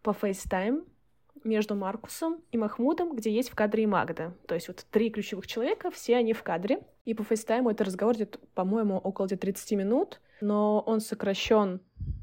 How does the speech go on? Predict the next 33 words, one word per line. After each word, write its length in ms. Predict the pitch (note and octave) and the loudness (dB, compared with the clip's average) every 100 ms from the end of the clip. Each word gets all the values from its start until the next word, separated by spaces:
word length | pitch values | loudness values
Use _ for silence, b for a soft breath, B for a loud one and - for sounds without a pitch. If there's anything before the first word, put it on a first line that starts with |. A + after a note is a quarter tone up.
| - | -10
до 340 | G#3 G3 G3 G3 | -8 -4 -4 -4
шестнадцати. 880 | - - - G3+ A#3+ D4 - - C#4 | -6 -8 -6 0 0 -2 -8 -6 -2
Я 160 | - A#3+ | 4 4
могу 180 | C4 B3 | 6 6
ошибаться 480 | A3+ G#3+ G#3 - | 6 2 2 0
здесь 160 | F3+ F#3+ | -6 -6
в 40 | |
этих 200 | F#3 F#3 | -6 -8
цифрах. 540 | - B3 D#4 - D#4+ - B B B B B | -2 0 0 0 -2 -2 B B B B B
То 80 | G3+ | -2
есть 120 | - | -2
какие-то, 340 | G#3 G#3+ G#3 - - - | -6 -2 -2 -2 -10 -2
э, 220 | G3 G3 | 0 0
какая-то 340 | - A3+ G#3+ | 0 0 2
часть 240 | - G#3 - | 2 0 0
скрыта. 520 | - G3+ E3 G#3+ D4+ - _ _ - - - - | -2 0 0 -2 -2 -6 _ _ -20 -20 -20 -10
А, 260 | G#3 G#3 G#3 | -6 -4 -2
я 180 | G3+ C4+ | 0 0
видела, 540 | A#3+ A3+ G#3 G3 G3 - | 2 2 2 2 0 0
я 80 | |
не 80 | G#3+ | -2
смотрела 340 | A3 A#3+ A3+ G3 | 0 2 2 4
полную 380 | G#3+ G3 F#3 | 2 2 0
версию, 420 | F#3 A#3+ - - B3 | 0 0 0 -2 0
я 100 | G#3+ | 0
смотрела 440 | A3 G#3 G3 G3 | -2 -2 0 0
кусочками, 640 | - G#3+ G#3+ A#3+ - A#3+ G#3 | -2 -4 -2 -4 -2 -2 -2
где 300 | G3 F#3+ F#3 | -2 -4 -4
Магда 340 | F#3+ G3+ A3 G3 | -2 -2 0 -2
вообще 240 | F#3+ - | -4 -4
невменяемая, 920 | F#3+ F3+ F#3 F3+ F#3+ G#3 G3+ G3+ G#3 G#3+ B B B B | -4 -4 -4 -2 0 0 0 -2 -6 -10 B B B B
говорит, 300 | G3+ G3 G#3 | -2 2 2
что, 440 | - - G#3 G3+ | -2 -4 -2 -2